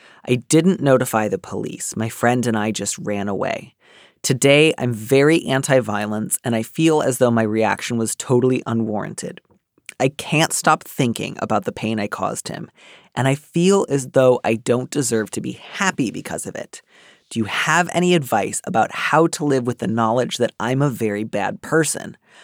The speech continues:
I can acknowledge that I was younger and more naive then, but I can't shake the feeling that I totally overreacted without fully understanding how painful and bad pepper spray is. Thanks so much.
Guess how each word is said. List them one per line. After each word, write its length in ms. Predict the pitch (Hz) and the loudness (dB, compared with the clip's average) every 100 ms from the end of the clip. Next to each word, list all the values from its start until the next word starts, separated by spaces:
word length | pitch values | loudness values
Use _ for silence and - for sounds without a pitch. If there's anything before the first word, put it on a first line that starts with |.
| - _ | -20 _
I 80 | 120 | -6
can 160 | - 131 | -2 -2
acknowledge 500 | 131 147 156 175 - | 0 4 6 4 2
that 120 | 147 | 2
I 40 | |
was 220 | 139 139 139 | 2 2 0
younger 280 | 123 127 | -2 2
and 100 | 123 | 2
more 160 | 120 117 | 2 -4
naive 460 | 113 117 156 175 143 | -4 -2 0 -2 -2
then, 300 | 110 123 147 - _ | -4 -4 -10 -18 _
but 100 | - | -4
I 60 | 117 | -4
can't 340 | - 160 170 | -2 0 0
shake 220 | - 170 151 | 0 -2 -2
the 100 | 151 | -2
feeling 300 | 135 123 120 | 0 0 0
that 120 | 110 | -2
I 100 | 107 - | -4 -8
totally 580 | - - 190 196 165 131 | -14 4 4 6 6 6
overreacted 840 | 107 98 95 98 - - - - | 4 0 -4 -6 -8 -10 -10 -8
without 340 | - 110 110 | -4 -4 -4
fully 500 | - - 139 139 143 - | -8 2 4 6 4 2
understanding 720 | 117 117 - 117 101 98 95 | 2 2 0 -2 -2 -2 -2
how 200 | 113 113 | -2 -2
painful 540 | - 120 127 - 110 | -2 0 0 2 0
and 200 | 101 107 | 0 0
bad 360 | - 110 101 104 | 2 4 2 0
pepper 300 | - 101 - | -2 -2 -2
spray 320 | - 58 52 - | -4 -4 -4 -6
is. 180 | - - _ - _ _ | -8 -8 _ -20 _ _
Thanks 320 | - 117 - | 0 0 0
so 140 | - 90 | -4 -4
much. 440 | 57 - - | -6 -8 -10